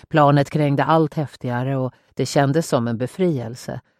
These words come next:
när de äntligen lättade från marken, även om turbulensen gjorde skakningarna än mer våldsamma. Varje gång de var på väg upp i luften kändes det som om planet skulle slitas i stycken.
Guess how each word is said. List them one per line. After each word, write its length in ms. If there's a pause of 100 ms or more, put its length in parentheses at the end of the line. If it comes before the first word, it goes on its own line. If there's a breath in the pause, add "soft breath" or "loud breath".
(120)
när 140
de 140
äntligen 480
lättade 380
från 220
marken, 500 (560)
även 360
om 180
turbulensen 760
gjorde 280
skakningarna 840
än 480
mer 420
våldsamma. 720 (1120)
Varje 300
gång 260
de 120
var 120
på 140
väg 200
upp 200
i 60
luften 480 (580)
kändes 460
det 160
som 200
om 140
planet 460
skulle 320
slitas 640
i 60
stycken. 640